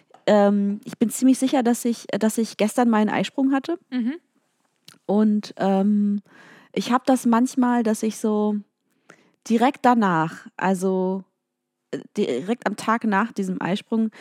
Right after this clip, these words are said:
Speaker 1: so einen kleinen, so einen kleinen Depri bekomme.
Speaker 2: Mhm.
Speaker 1: Das ist richtig wie so, weil, weil wahrscheinlich auch die Hormone so abfallen einfach, ne? Ist ja so, also geht
Speaker 2: Ja.
Speaker 1: alles irgendwie runter.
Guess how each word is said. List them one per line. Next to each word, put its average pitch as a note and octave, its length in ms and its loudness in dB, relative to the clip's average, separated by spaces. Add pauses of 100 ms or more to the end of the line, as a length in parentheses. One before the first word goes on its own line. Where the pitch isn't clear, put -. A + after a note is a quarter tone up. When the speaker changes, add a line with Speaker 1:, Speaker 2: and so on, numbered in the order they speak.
(240)
Speaker 1:
so G#3+ 220 -2
einen G3+ 120 0
kleinen, G3 720 0
so F#3 140 -6
einen F#3 80 -6
kleinen F#3+ 260 0
Depri G3 360 2
bekomme. C#4+ 520 0 (100)
Speaker 2:
Mhm. G#3+ 460 -4 (380)
Speaker 1:
Das G3 160 -4
ist G#3+ 200 -2
richtig B3 420 2
wie B3+ 300 4
so, A#3+ 200 2
weil, G#3 320 2
weil A2 200 -2
wahrscheinlich F#3+ 280 0
auch F#3 60 -2
die G3+ 120 2
Hormone G3 360 4
so B3+ 80 4
abfallen C4 540 0
einfach, B3 380 -2
ne? A3 200 2
Ist - 120 -6
ja G#3 100 -2
so, F#3+ 160 -6 (340)
also F#3 320 -6
geht - 140 0
Speaker 2:
Ja. A#3 40 2
Speaker 1:
alles F#3+ 140 0
irgendwie F#3+ 220 -2
runter. A#3 320 0